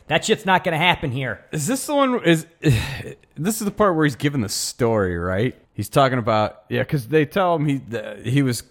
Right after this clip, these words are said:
Speaker 2: called, like, the Lone Ranger at his old precinct
Speaker 1: Mm-hmm.
Speaker 2: 'cause
Speaker 1: That's
Speaker 2: he does
Speaker 1: right.
Speaker 2: that cowboy shit. That's why
Speaker 1: Mm-hmm.
Speaker 2: she squeezes his balls. And he's going on this long-winded story he's trying to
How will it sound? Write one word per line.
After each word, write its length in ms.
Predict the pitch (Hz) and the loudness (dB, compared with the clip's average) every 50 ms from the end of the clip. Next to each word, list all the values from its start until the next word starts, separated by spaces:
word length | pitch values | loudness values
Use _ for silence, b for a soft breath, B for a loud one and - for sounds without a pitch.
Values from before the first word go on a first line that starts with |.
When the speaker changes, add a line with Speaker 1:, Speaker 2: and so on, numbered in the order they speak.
| _ - | _ -8
Speaker 2:
called, 260 | - - 143 135 123 | -2 0 0 0 2
like, 160 | 120 120 120 - | 0 -2 -2 -2
the 100 | 117 101 | -4 -4
Lone 400 | 95 101 101 104 107 107 104 101 | -2 -2 -2 0 0 0 0 0
Ranger 560 | 98 98 98 95 98 101 101 95 95 101 98 | 0 -2 -2 -2 -2 -2 -2 -2 -2 -2 -2
at 60 | 95 | -2
his 140 | 95 95 92 | -2 -4 -2
old 260 | 98 95 98 92 87 - | -2 -2 -2 -4 -6 -10
precinct 640 | - - 104 101 123 117 123 107 104 101 101 - | -6 -4 -2 0 0 0 0 0 0 0 0 -2
Speaker 1:
Mm-hmm. 20 | - | -4
Speaker 2:
'cause 20 | |
Speaker 1:
That's 160 | 113 113 90 | -4 -2 0
Speaker 2:
he 60 | 90 | 0
does 60 | 101 98 | 0 0
Speaker 1:
right. 80 | 104 | 0
Speaker 2:
that 120 | - - - | -2 -4 -4
cowboy 380 | - 110 95 95 90 95 92 92 | -2 -2 -2 -2 -2 -4 -6 -6
shit. 200 | - - 107 95 | -4 -2 -2 0
That's 140 | 95 101 110 | 0 0 0
why 80 | 104 | 0
Speaker 1:
Mm-hmm. 80 | 95 113 | 0 -2
Speaker 2:
she 60 | 92 | -2
squeezes 360 | - - - 98 101 95 92 | -8 -6 -4 -2 -2 -2 -2
his 120 | 92 87 82 | -4 -6 -6
balls. 300 | - - 90 92 92 - | -2 0 0 0 0 -2
And 80 | B B B B B B B | B B B B B B B
he's 120 | 123 123 | -4 -2
going 220 | - - 202 220 208 | 0 0 0 2 2
on 100 | 196 175 | 2 0
this 140 | 135 113 104 | 0 -2 -4
long-winded 760 | 101 95 101 113 120 123 120 120 117 113 110 101 90 87 98 | -6 -4 0 2 2 2 2 0 0 0 -2 -2 -4 -6 -10
story 640 | - - - - - - 107 101 101 98 95 92 90 | -10 -8 -8 -6 -4 -2 0 2 2 2 2 0 0
he's 200 | 90 92 87 - | -2 -2 -4 -6
trying 240 | - - 107 98 98 90 | -2 0 0 2 2 2
to 100 | 82 | 0